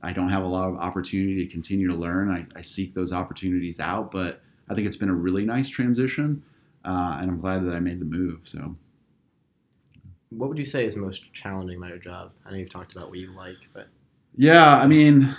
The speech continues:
Speaker 1: you know, a lot of times it's just, there's no roadmap for this. Um,
Speaker 2: Yeah.
Speaker 1: you think about other jobs and industries and companies. I mean, a lot of times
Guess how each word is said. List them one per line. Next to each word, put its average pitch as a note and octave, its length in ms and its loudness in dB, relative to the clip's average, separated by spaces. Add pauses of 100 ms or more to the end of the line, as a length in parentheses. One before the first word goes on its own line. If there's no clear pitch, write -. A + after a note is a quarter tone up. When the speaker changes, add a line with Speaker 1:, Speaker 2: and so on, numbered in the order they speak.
(540)
Speaker 1:
you C#3 100 6
know, C#3+ 240 8
a B2 60 4
lot D#3 200 10
of - 60 2
times C#3+ 300 8
it's A#2 100 2
just, A2+ 140 -4
there's C3+ 180 8
no C#3 160 8
roadmap G2+ 500 0
for F#2 120 -8
this. F2 600 -8
Um, G2 400 -2
Speaker 2:
Yeah. G#2+ 60 0
Speaker 1:
you G#2+ 60 -2
think C3+ 180 6
about A#2 180 4
other A2+ 220 4
jobs G#2+ 500 2
and F#2+ 100 0
industries G#2 760 0
and F#2 340 2 (160)
companies. G#2+ 800 0 (480)
I G#2 40 -4
mean, G#2+ 100 2
a G2+ 60 2
lot A#2+ 180 8
of A#2 60 2
times G#2+ 560 0